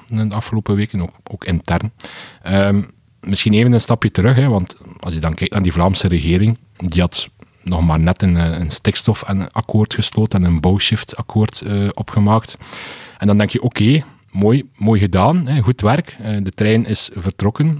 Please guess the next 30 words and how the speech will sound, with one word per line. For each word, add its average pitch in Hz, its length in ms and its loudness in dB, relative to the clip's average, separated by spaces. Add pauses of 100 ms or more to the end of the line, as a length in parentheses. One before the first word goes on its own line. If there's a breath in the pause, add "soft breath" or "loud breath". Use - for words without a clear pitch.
eh, 127 140 0
als 127 140 2
het 117 140 0
ware." 135 360 2 (220)
Dat 90 140 -6
akkoord 98 320 -6
heeft 101 160 -4
misschien 95 280 -2
zelfs 92 280 -2 (200)
te - 80 -2
weinig 95 300 2
aandacht 98 400 2
gekregen 98 420 -2
omwille 87 240 0
van, 85 180 -2
ja, 80 160 -10 (160)
dat 80 180 -14
Oekraïense 95 460 -4
conflict. - 460 -4 (560 loud breath)
Maar 104 120 0
als 107 140 2
je 117 60 0
eigenlijk 117 340 0
vijftien 113 340 0
minuten 131 320 6
wegkijkt 135 600 -2
van 120 180 2
die 127 100 4
Vlaamse 127 360 2
regering, 123 460 2